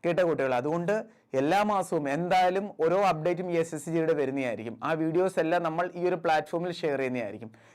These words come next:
ചില കുട്ടികൾക്ക് അത് ചിലപ്പോൾ ഇഷ്ടപ്പെടത്തില്ല, പക്ഷേ ചില കുട്ടികൾക്ക് ആ ഓരോ വീഡിയോയിൽ നിന്നും കുറച്ച് കുറച്ച് പോയിന്റ് ലഭിക്കുന്നതായിരിക്കും. ആ, അത് maybe മോട്ടിവേഷണലായിട്ട് അവിടെ എടുക്കും, ചിലപ്പോൾ maybe ചിലർ ഇൻഫർമേഷനായിട്ട് എടുക്കും. അപ്പോൾ നിങ്ങളും എൻ്റെ ഏതെങ്കിലും ഒരു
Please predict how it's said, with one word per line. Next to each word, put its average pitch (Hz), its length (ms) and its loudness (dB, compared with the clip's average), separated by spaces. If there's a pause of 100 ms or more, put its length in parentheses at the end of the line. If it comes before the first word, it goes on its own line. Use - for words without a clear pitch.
(160)
ചില 175 220 4
കുട്ടികൾക്ക് 208 460 2
അത് 190 120 0
ചിലപ്പോൾ 196 320 2 (180)
ഇഷ്ടപ്പെടത്തില്ല, 160 580 -2 (180)
പക്ഷേ 175 220 -4 (340)
ചില 220 100 4 (100)
കുട്ടികൾക്ക് 202 520 2 (340)
ആ 180 40 4 (100)
ഓരോ 190 140 4 (160)
വീഡിയോയിൽ 190 380 4
നിന്നും 175 220 -2 (220)
കുറച്ച് 175 300 0
കുറച്ച് 190 260 0 (380)
പോയിന്റ് 196 400 2
ലഭിക്കുന്നതായിരിക്കും. 139 760 -4 (500)
ആ, - 20 4 (320)
അത് 147 120 0 (100)
maybe 147 240 -2 (280)
മോട്ടിവേഷണലായിട്ട് 165 720 -2
അവിടെ 165 180 0
എടുക്കും, 160 240 -6 (380)
ചിലപ്പോൾ 151 300 2 (120)
maybe 156 300 0
ചിലർ 151 200 0 (240)
ഇൻഫർമേഷനായിട്ട് 156 720 -4
എടുക്കും. 143 220 -6 (320)
അപ്പോൾ 156 200 0 (200)
നിങ്ങളും 180 400 0 (500)
എൻ്റെ 170 220 2
ഏതെങ്കിലും 180 400 0
ഒരു 208 100 2